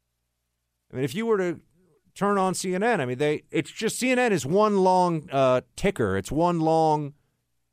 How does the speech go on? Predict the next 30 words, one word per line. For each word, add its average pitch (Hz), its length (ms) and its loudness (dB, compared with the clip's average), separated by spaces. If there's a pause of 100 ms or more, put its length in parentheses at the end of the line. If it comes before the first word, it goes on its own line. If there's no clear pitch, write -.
(260)
uh, 87 140 -20 (180)
you 139 80 -4
know, 131 80 -2
the, 127 120 -2
the 131 160 -2
bottom 190 280 2
of 165 60 0
the 156 60 2
screen 190 280 0
might 147 120 0
as 131 100 -2
well 147 100 -2
just 139 160 -10
be, 147 120 -2
you 127 100 0
know, 127 140 -2
"And 113 100 -4
today, 139 440 0
M-, 120 200 -4
you 120 180 -8
know, 113 80 -4
M-, 113 240 -6
Mueller 147 320 0
probe 127 600 0 (500)
still - 360 -2
going. 104 540 -2 (640)
Mueller 170 300 2
planning 165 400 0
more 170 640 2
interviews. 120 640 -4